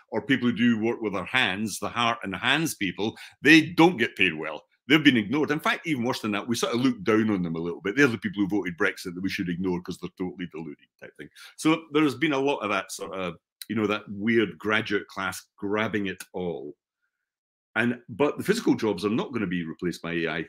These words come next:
'cause the robotics thing that everybody thought was A I at one point turned out not to actually work. <laughs>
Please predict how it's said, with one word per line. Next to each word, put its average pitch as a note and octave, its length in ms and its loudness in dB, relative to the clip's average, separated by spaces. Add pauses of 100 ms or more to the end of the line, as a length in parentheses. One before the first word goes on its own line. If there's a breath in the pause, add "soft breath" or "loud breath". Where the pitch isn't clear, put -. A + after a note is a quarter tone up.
'cause A2+ 160 -4
the A#2+ 100 4
robotics A#2+ 520 0
thing F2+ 160 -4
that F#2 200 -6
everybody C3 460 2
thought F#2 260 -2
was F2+ 140 -4
A F2 140 2
I C3+ 180 4
at E2+ 160 0
one D#2+ 260 -8
point G2 220 -4 (300)
turned G#3 200 -2
out F3+ 120 0 (240)
not F#3+ 460 0
to C3+ 140 -2
actually F#2+ 360 0
work. E2 340 -6 (220)
<laughs> F3+ 480 2